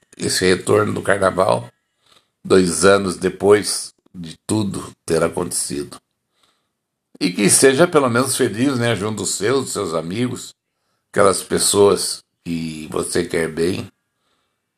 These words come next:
né? Apesar que, pelo que eu tenho sentido de alguns amigos meus aqui, ninguém tá com esse pique todo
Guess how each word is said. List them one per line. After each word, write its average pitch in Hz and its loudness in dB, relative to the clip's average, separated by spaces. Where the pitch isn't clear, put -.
né? 90 -2
Apesar 120 2
que, 123 0
pelo 113 0
que 123 0
eu 120 4
tenho 120 0
sentido 90 -6
de 82 -4
alguns 87 -2
amigos 90 -2
meus 90 -6
aqui, 123 -4
ninguém 92 4
tá 90 4
com 90 0
esse - -2
pique - -6
todo 120 4